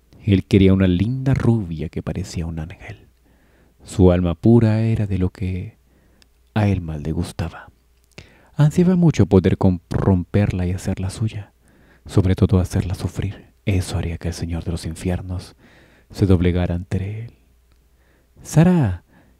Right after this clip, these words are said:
tenía discusiones muy fuertes con su amado. "Dijiste que este año soltaría a Candy de su paraíso para mandarla al mundo a cumplir su primera tarea. La verdad, no sé qué esperas". "Bueno,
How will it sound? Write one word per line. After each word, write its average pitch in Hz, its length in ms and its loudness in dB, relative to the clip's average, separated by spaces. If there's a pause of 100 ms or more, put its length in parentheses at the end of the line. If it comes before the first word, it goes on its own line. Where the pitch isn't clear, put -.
(160)
tenía 95 220 6
discusiones 95 560 4
muy 90 120 -6
fuertes 98 440 -4
con 95 160 -2
su - 100 -4
amado. 101 400 -6 (1500)
"Dijiste 131 500 6
que 170 100 2
este 110 280 0
año 98 280 0
soltaría 95 840 -2
a 92 60 -8
Candy 101 480 -6
de 92 120 -12
su - 120 -14
paraíso 101 640 -10 (380)
para 110 140 6
mandarla 107 420 4
al 113 100 0
mundo 104 280 4
a 87 40 -2
cumplir 92 500 -6 (240)
su - 200 0
primera 92 340 2
tarea. 98 380 -4 (220)
La 104 100 2
verdad, 98 300 2 (400)
no 151 140 2
sé 113 140 0
qué 127 120 -6
esperas". - 600 -10 (720)
"Bueno, 107 400 0